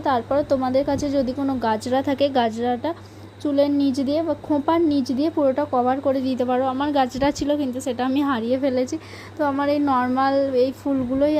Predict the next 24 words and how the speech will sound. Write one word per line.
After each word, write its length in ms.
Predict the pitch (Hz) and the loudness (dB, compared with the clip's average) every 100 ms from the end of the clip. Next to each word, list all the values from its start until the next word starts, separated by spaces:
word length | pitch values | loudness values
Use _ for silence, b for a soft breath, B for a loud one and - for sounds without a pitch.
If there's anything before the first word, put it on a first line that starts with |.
| 269 | 0
আছে, 160 | 262 302 - | -2 -2 0
এইগুলো 320 | 262 247 269 277 | 0 0 0 0
বা 80 | 294 - 302 | 0 0 0
এইরকম 320 | 302 311 330 320 | 0 2 0 2
কোনো 160 | 311 320 285 349 | 2 2 0 0
তোমাদের 320 | 339 339 339 262 | 0 2 2 2
যে 60 | 262 | 0
কোনো 160 | 262 262 302 285 | 0 -2 0 0
নর্মাল 320 | 262 254 262 262 | 0 0 0 -2
ফুল 200 | - 262 262 277 | -4 -2 -2 0
থাকলেও 320 | 254 240 277 - | 0 2 2 0
সিঙ্গেল, 340 | 285 247 262 339 B B - | 0 2 2 -2 B B -8
সেগুলো 260 | 294 254 285 285 | -4 2 4 4
এইভাবে 300 | 269 262 269 294 | 2 0 0 -2
খোঁপার 380 | 277 240 254 254 - 254 | -6 -2 0 0 -2 -2
একদিকে 420 | 254 247 254 247 277 | -2 -2 -4 -2 0
বা 80 | 269 240 | 2 0
দুদিকে 340 | 240 240 240 262 | -2 -2 0 2
যে 100 | 277 277 | 4 4
যেভাবে 340 | 262 247 247 247 247 | 2 2 2 2 2
ডিজাইন 300 | 247 247 240 240 | 0 0 -2 -4
করতে 220 | 240 254 247 | -4 -6 -2
চাও 140 | 294 262 | -2 0
দিয়ে 180 | 254 277 | -2 -2